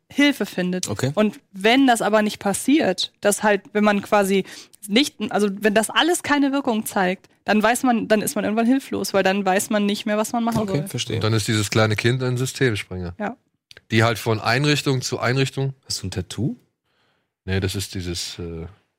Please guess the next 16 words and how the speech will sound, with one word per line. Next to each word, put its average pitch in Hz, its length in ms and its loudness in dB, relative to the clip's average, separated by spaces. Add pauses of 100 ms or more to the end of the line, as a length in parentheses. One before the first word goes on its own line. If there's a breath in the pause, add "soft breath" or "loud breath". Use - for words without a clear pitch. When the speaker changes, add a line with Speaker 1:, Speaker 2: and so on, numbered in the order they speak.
(760)
Speaker 3:
immer 101 100 -4
noch 98 120 -4
das - 420 -8 (480)
Game, 95 320 0 (340 loud breath)
Speaker 2:
Ach, 95 120 -10
Speaker 3:
äh, 107 60 4
Rocket 104 300 0
Beans 101 200 -8
Speaker 2:
ich - 60 -12
Speaker 3:
Tattoo. - 200 -6
Speaker 2:
dachte 98 140 -6
gerade. 85 200 -6
Speaker 3:
Es 82 60 -4
geht 110 180 0
halt 107 200 0
einfach 104 320 -2